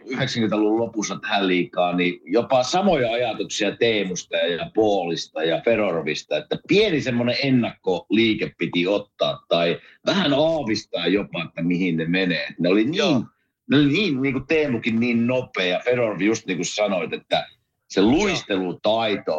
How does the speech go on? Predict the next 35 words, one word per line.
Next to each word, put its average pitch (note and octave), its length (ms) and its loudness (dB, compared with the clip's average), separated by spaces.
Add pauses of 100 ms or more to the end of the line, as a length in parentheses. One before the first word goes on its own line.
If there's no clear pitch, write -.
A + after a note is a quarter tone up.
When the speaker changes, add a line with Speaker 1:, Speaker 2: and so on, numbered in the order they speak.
Speaker 1:
oli F2 340 0
niin D3+ 580 0
kova G2+ 600 -2 (160)
ero A2 540 0
muihin. A2+ 800 0 (400)
Speaker 2:
Just. D3 160 -2
Speaker 1:
Niin - 300 2
se, A#2+ 200 0 (200)
se, - 320 0
se, - 300 0
se D#3 160 2
piti D#3 300 2
vähän C#3 160 0
niin C3 100 0
kuin C3+ 140 0
ennakoida, G#2+ 640 0
mut F2+ 160 -6
kyllä D3+ 160 4
minun F3 300 2
aikajaksona A#2+ 720 -2
totta B2 340 -2
kai G#2 320 0 (380)
löytyy G#2+ 340 4
paljonkin A2+ 640 0
semmosia F#2+ 380 -2
pelaajia, F#2 440 0
jotka E2+ 200 -6
piti F#2 320 0
niin F2+ 160 -4
kuin F2+ 180 -2
oikeasti F#2+ 460 0
tarkasti E2+ 400 0
miettiä, D#2+ 440 -2
että - 120 -10
mitä, - 320 0